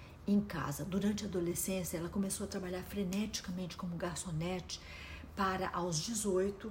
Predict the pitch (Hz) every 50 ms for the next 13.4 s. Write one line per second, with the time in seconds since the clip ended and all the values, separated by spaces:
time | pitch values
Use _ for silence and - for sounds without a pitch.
0 | 214 - - - - - - - - - - - - 175 160 190 170 165 - 190
1 | 185 185 196 208 196 175 165 202 214 202 - - 226 208 - - 190 180 175 -
2 | - 202 156 190 185 147 - - 214 202 190 175 147 139 - - - - - 226
3 | 240 269 285 247 175 175 165 - 175 175 165 - - 170 165 170 175 175 160 156
4 | 143 165 185 220 262 254 - - - 170 165 165 156 165 170 156 156 170 170 175
5 | - - - - - - - - - - - - 214 190 208 220 220 247 240 -
6 | 240 214 - - - 208 202 220 220 196 175 - - - - - - - 214 214
7 | 208 202 196 190 185 180 175 - - - 190 185 190 208 233 - - - 202 175
8 | 151 185 202 220 226 226 - - - - - 180 - - 180 185 185 190 190 190
9 | 196 - 185 190 196 185 165 156 190 226 240 240 240 - - 190 170 185 202 -
10 | - - - - - - - - 208 220 220 - 247 220 220 220 175 156 165 170
11 | 190 208 214 202 - - - - - - - - - - - - - - - -
12 | - - - - - 208 185 175 180 190 - 180 165 170 185 - - 190 175 165
13 | 180 180 170 175 185 - 214 202